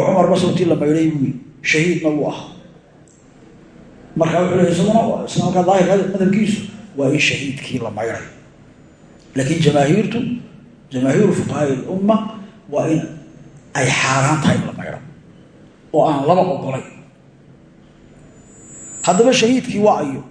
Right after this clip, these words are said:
Wuxuu yidhi, "Qatiilu macrakin, dagaal xaq ah, dabcan, kii lagu dilay weeyaan, oo qoladii mubtiliinta ahayd ay dishay.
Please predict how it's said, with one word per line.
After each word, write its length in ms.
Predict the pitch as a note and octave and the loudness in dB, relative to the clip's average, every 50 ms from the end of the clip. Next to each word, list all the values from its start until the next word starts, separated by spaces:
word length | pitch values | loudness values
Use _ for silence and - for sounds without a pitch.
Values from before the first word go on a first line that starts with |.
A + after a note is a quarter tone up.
| - - - _ _ _ _ _ _ _ _ _ - | -20 -20 -20 _ _ _ _ _ _ _ _ _ 0
Wuxuu 260 | B3+ B3 A#3+ A#3 A3+ | 2 2 4 4 2
yidhi, 220 | G#3+ G3+ F#3+ - | 2 2 2 2
"Qatiilu 600 | - G3 F3+ F#3 F#3 G3+ A3+ B3+ C4 B3 A3+ G#3 G#3 | 2 0 0 2 0 0 2 4 4 4 2 2 2
macrakin, 640 | G#3 E3+ D3 D#3+ F3+ F#3+ G3 F#3+ - F3+ F3 D#3+ D3+ C#3 A#2+ G#2 - - - - - - - - - - - - - - - - C3 - | 0 0 2 2 2 2 2 0 -2 -4 -4 -4 -6 -10 -14 -16 -20 -20 -20 -20 -20 -20 -20 -20 -20 -20 -20 -20 -20 -20 -20 -8 -2 0
dagaal 360 | E3 F3+ G#3+ A3 G3+ E3+ C3+ A2+ - - - - - - - - - _ _ _ _ _ _ _ _ _ _ - - _ _ - | 2 4 4 4 2 2 0 -4 -10 -14 -18 -20 -20 -20 -20 -20 -20 _ _ _ _ _ _ _ _ _ _ -20 -20 _ _ -6
xaq 300 | - - - A3+ G#3+ - - - | -2 0 0 0 -2 -4 -6 -6
ah, 80 | D3+ - - - - - - - - | -6 -6 -8 -12 -16 -20 -10 -4 -2
dabcan, 280 | D3 - A2 G#2+ - - - - - - - - - - - - - - - - - - | -2 -2 -2 -4 -6 -8 -10 -14 -16 -16 -16 -20 -20 -20 -20 -20 -20 -20 -20 -20 -12 -6
kii 200 | - - F#3 G3+ | -2 0 2 2
lagu 180 | - F#3+ G3 - | 2 4 2 4
dilay 240 | - F3 E3+ D#3+ D3 | 4 4 4 4 2
weeyaan, 400 | - C#3 C3+ B2+ - - - - - - - - - - - - _ - - _ _ _ _ _ _ _ _ _ - - _ _ - | 2 0 -2 -2 -4 -4 -8 -14 -16 -20 -20 -20 -20 -20 -20 -20 _ -20 -20 _ _ _ _ _ _ _ _ _ -20 -20 _ _ -6
oo 120 | A#2+ C#3 C#3 - | -4 -2 0 2
qoladii 300 | E3 F3 G3+ F#3+ G3+ F#3 | 2 2 2 2 0 0
mubtiliinta 500 | F3 D3+ - D3 E3 F3+ G#3+ G3+ - E3 | 0 0 0 2 2 2 2 2 0 0
ahayd 160 | C#3+ C#3+ C#3+ | 0 0 0
ay 100 | D3 D3+ | 0 0
dishay. 300 | C3+ - - - - - | 0 0 0 0 0 -2